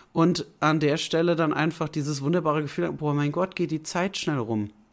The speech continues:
Wir haben ja gar keine Disziplin an dieser Stelle gebraucht. Achtung, Disziplin brauchst du nur für Dinge, die du eigentlich gar nicht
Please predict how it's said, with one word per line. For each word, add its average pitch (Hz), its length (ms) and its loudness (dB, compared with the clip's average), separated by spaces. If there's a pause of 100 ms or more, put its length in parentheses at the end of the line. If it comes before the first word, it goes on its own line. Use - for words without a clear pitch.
(240)
Wir 127 160 -4
haben 127 100 0
ja 113 120 -2
gar 98 160 -2
keine 123 280 -4
Disziplin 143 640 -4
an 131 100 0
dieser 107 220 -4
Stelle 92 320 -6
gebraucht. 87 560 -8 (880)
Achtung, 101 640 2 (760)
Disziplin 190 1040 2 (100)
brauchst 123 600 -2 (220)
du 214 300 6
nur 143 460 8 (360)
für - 120 -8
Dinge, 131 240 0
die 151 140 -2
du 147 120 -4
eigentlich 139 600 -2
gar 120 240 2
nicht 127 260 -2